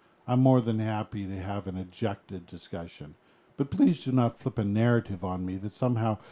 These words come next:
you're morally superior to me because I don't hold your position and you view me, therefore, as being irrational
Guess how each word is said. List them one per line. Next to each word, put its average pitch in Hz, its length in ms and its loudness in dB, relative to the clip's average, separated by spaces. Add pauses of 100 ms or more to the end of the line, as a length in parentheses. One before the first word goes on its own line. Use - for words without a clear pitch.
(120)
you're 123 180 8
morally 120 800 10
superior 110 760 2
to - 200 -8
me 90 340 -6 (380)
because 104 580 -2 (500)
I 120 160 2
don't 117 220 2
hold 120 440 4
your 101 140 -2
position 101 760 -2
and 104 180 -6
you 110 180 -2
view 107 260 0
me, 107 160 0
therefore, 98 560 -6
as 90 120 -10
being 98 340 -6 (240)
irrational 104 920 0